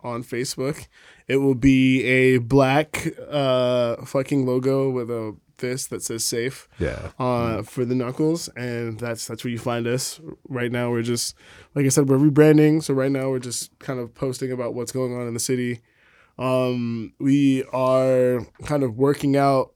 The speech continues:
Speaker 1: more of our, like, programs, our curriculum, things that we're hoping to do in the community. Um, and I mean, that's, that's pretty much it. It's like, we're, we're small, we're a small,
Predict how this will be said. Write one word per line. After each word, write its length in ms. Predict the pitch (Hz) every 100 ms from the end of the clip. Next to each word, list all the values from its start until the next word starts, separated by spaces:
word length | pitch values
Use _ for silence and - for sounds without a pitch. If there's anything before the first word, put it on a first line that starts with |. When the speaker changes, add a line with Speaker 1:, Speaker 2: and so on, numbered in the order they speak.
| _
Speaker 1:
more 580 | 135 135 139 143 139 135
of 200 | 123 127
our, 680 | 123 127 127 127 123 120 117
like, 280 | 123 113
programs, 560 | - 139 131 127 123 123
our 40 | 113
curriculum, 680 | 123 120 123 120 117 113 117
things 300 | - 123 117
that 120 | 117
we're 240 | 110 110 - - _ _
hoping 280 | 180 185 180
to 80 | 160
do 140 | 170
in 60 | 170
the 60 |
community. 600 | 156 165 156 151 147 143 135 - _ -
Um, 500 | 143 143 135 135 113 _ _ _ _ _ _ _ _ - - 147
and 360 | 143 139 139
I 80 | 127
mean, 120 | 165
that's, 180 | 175 170
that's 180 | 160 -
pretty 160 | 226
much 160 | 214 165
it. 220 | 170 165
It's 140 | - 147
like, 120 | 143
we're, 140 | 147 151 -
we're 100 | 160
small, 380 | 160 160 160 165
we're 140 | 160
a 60 | 160
small, 500 | 165 160 165 165